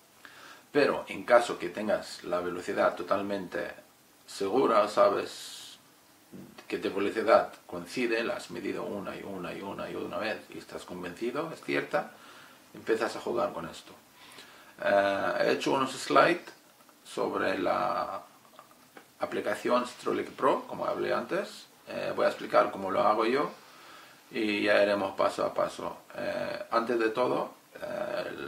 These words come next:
los slides que van a ver es un ejemplo que he hecho, no es, digamos,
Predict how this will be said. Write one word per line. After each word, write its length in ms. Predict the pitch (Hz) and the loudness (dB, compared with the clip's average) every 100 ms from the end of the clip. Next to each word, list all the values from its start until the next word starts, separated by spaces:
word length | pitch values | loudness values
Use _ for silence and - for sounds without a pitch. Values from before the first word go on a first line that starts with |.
| 85 | -4
los 160 | 92 | -4
slides 400 | - - 127 127 | -2 4 6 6
que 120 | - 120 | 4 6
van 180 | 120 | 8
a 80 | 120 | 8
ver 420 | 131 139 151 - - - - _ - | 6 4 0 -6 -20 -20 -20 _ -8
es 240 | 107 104 | -6 -2
un 240 | 113 110 107 | -2 0 0
ejemplo 520 | 101 131 131 95 92 | 2 4 4 0 -2
que 160 | 87 90 | -4 -4
he 120 | 90 | -6
hecho, 280 | 87 92 92 | -6 -8 -8
no 400 | 95 98 95 98 | -4 -2 0 -2
es, 560 | 98 98 - - - - - - - - - - | -4 -6 -10 -16 -18 -20 -20 -20 -20 -20 -20 -4
digamos, 840 | 101 98 101 101 95 98 - - | 0 4 6 6 2 -2 -4 -14